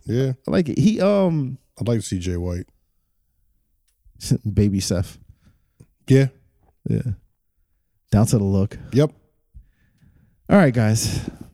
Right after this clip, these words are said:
Speaker 2: So you know who we wanna trade in acquisition.
Speaker 1: For the most part, yeah. Interact with us, man. Let us know.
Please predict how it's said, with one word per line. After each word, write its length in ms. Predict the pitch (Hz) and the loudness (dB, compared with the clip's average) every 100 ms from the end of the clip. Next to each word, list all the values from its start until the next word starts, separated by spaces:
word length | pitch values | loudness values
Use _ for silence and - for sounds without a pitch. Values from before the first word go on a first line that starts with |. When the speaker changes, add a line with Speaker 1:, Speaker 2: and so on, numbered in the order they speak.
| _ _ _ - | _ _ _ -6
Speaker 2:
So 140 | - | 2
you 180 | 139 165 | 4 4
know 460 | 170 156 151 143 135 | 2 2 2 0 0
who 120 | 147 | 2
we 140 | 139 131 | 4 4
wanna 300 | 131 127 123 | 2 0 0
trade 320 | - 127 120 | 0 0 0
in 120 | 120 | -2
acquisition. 680 | 113 117 107 113 113 110 - - | -4 -4 -4 -4 -4 -8 -10 -8
Speaker 1:
For 140 | - 120 | -2 0
the 60 | |
most 280 | 110 113 - | 0 -2 -2
part, 140 | 117 | 0
yeah. 180 | 127 123 | 2 2
Interact 380 | 139 160 165 - | 2 2 0 -2
with 100 | 113 | -2
us, 120 | 104 | -2
man. 240 | 110 113 113 | -2 -2 -2
Let 100 | 127 | 0
us 80 | 131 | 0
know. 280 | 131 101 | 0 -2